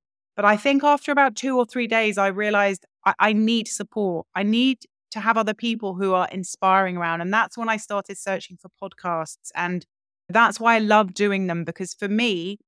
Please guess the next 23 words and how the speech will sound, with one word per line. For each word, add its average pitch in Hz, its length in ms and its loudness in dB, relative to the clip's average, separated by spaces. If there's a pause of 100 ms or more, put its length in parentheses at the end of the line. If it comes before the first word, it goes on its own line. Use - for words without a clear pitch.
(280)
I 196 100 2
would 208 140 0
be 202 300 -6
laying 214 340 2
in 202 80 0
the 202 60 0
bath 202 360 2
upstairs 180 680 0 (180)
crying, 175 640 0 (240)
"What 214 340 2
is 190 120 -4
my 190 120 2
life 190 260 0
gonna 185 160 -4
be 202 180 -4
like?" 175 300 0
And 175 120 -4
I 180 60 0
would 185 160 -4
put 214 180 -8
a 220 60 -6
podcast 202 640 -4
on 160 320 -6